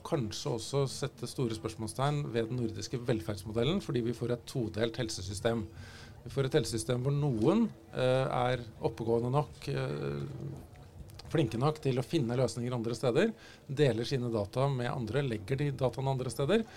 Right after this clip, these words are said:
mens andre blir sittende igjen i det systemet vi har, og har sine helsedata der. Og da får vi ikke denne samlede, flotte modellen som, som den nordiske velferdsmodellen faktisk er. Og det tror jeg er en sense of urgency. Og i det så ligger det et stort potensial for nordisk,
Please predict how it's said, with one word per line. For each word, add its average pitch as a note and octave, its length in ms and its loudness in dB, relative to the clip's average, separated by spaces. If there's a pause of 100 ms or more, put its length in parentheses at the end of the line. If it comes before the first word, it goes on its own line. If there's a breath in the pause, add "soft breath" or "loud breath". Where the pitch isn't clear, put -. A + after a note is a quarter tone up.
(200 loud breath)
mens D3 160 0
andre A#2+ 220 2
blir C3 160 0
sittende C3 240 -4
igjen A#2 180 -2
i B2+ 60 -2
det A#2 160 0
systemet A2+ 340 -2
vi B2 80 -2
har, F#3+ 300 4
og C3 260 -2
har A#2+ 140 0
sine A2+ 180 -4
helsedata G#2 480 -8
der. A2 240 -2 (380 loud breath)
Og C3 60 -6
da E3 120 6
får C#3+ 220 2
vi C#3+ 100 2
ikke C#3+ 160 -4
denne C#3 220 2
samlede, B2+ 560 0 (320)
flotte C3 400 -4
modellen C3+ 400 0
som, C#3+ 340 0
som B2+ 160 -6
den C3+ 80 -4
nordiske A2+ 300 -4
velferdsmodellen G#2+ 560 -6
faktisk - 380 -6
er. A3 200 2 (560 loud breath)
Og D#3 60 -8 (120)
det A#3 220 6
tror B3 160 -2
jeg D#3 240 10
er C#3 140 4
en C#3 120 0
sense B2 280 -4
of A2+ 100 -2
urgency. G#2 320 -4
Og E3 160 -2
i E3 160 2
det F3 300 4 (100)
så G3 80 2
ligger C3 240 0
det C3+ 60 0
et - 80 -8
stort B2 260 -4
potensial A#2+ 480 0
for B2 240 -4
nordisk, G#2 460 -6